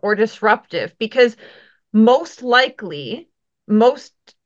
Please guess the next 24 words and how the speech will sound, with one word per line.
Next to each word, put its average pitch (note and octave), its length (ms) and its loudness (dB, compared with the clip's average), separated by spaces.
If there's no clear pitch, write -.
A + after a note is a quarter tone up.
people A#3 280 -4
listening G#3+ 460 -2
to G#3+ 100 -14
this F3 240 -6
went A3 460 -10
to F3 600 -6
a A3+ 80 0
traditional, A3+ 800 0
you G#3+ 80 -2
know, F#3+ 300 -6
public G#3+ 380 -4
school, - 240 -8
private F3+ 360 -2
school, F#3+ 460 -8
s-, - 580 -20
you G3+ 120 -6
know, F3 260 -4
sit - 400 0
and G#3+ 160 0
get G#3 360 0
type - 460 -4
schooling B3 460 -2
experience. A3 960 -8
And A3+ 580 2